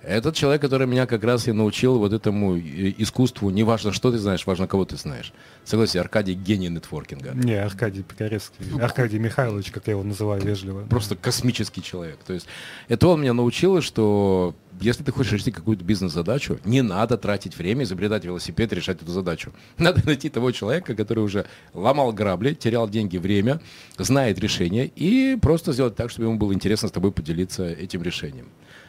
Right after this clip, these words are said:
Speaker 1: Аркадий Пикаревский, твой какой человек?
Speaker 2: Давайте мой будет, э, всё-таки мои вс-, мои, моё вся эта, вся моя история, она всё-таки тянется из детства.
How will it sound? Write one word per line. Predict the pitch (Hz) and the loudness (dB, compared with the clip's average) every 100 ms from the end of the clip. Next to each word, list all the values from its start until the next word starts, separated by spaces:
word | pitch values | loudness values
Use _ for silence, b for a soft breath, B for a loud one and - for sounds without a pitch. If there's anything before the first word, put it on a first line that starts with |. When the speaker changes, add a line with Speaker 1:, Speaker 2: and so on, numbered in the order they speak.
| B | B
Speaker 1:
Аркадий | 151 - 113 | -2 0 0
Пикаревский, | 104 104 95 - - - | 0 0 -2 -6 -18 -2
твой | 110 113 | 2 2
какой | - 110 | 0 -4
человек? | - 104 - - B B B B B B B B B B B _ - _ _ _ _ _ _ _ _ - - - - - _ _ _ _ - _ - - - | -4 -6 -6 -14 B B B B B B B B B B B _ -20 _ _ _ _ _ _ _ _ -20 -20 -20 -20 -20 _ _ _ _ -20 _ -20 -18 -4
Speaker 2:
Давайте | 127 160 185 165 | 2 4 4 2
мой | 151 165 | 2 2
будет, | 143 147 139 131 - | 2 2 0 -2 0
э, | 131 127 127 127 123 120 127 139 143 147 143 - 135 120 | 4 4 4 4 4 2 -2 -6 -10 -10 -12 -14 -16 -8
всё-таки | - 143 147 | -6 -4 2
мои | 156 185 | 4 4
вс-, | 185 - 175 | 2 -4 -6
мои, | 170 151 | -2 0
моё | 160 156 170 151 | 2 2 2 0
вся | - 156 | -2 0
эта, | 143 131 131 131 | 0 0 0 0
вся | 123 151 | 0 0
моя | 131 127 | 0 0
история, | 131 - 175 | 0 0 2
она | 120 127 | 2 0
всё-таки | - - | -4 -10
тянется | 123 143 127 107 123 | -2 0 0 -4 -6
из | 113 | -2
детства. | 117 104 - 101 | -2 -2 -6 -12